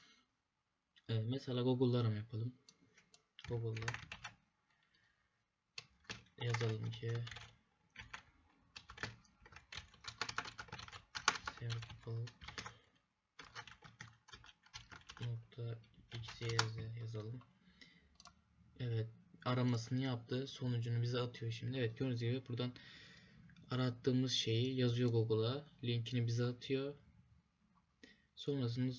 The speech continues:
çıkan sonuçları bize gösteriyor arkadaşlar.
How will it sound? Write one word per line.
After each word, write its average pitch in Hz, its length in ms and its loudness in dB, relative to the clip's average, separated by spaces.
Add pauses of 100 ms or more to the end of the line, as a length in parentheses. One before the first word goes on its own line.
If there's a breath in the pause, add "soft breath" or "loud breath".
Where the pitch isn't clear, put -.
(180)
çıkan - 280 0
sonuçları 120 560 0
bize 120 180 0
gösteriyor 120 500 2
arkadaşlar. 113 680 -4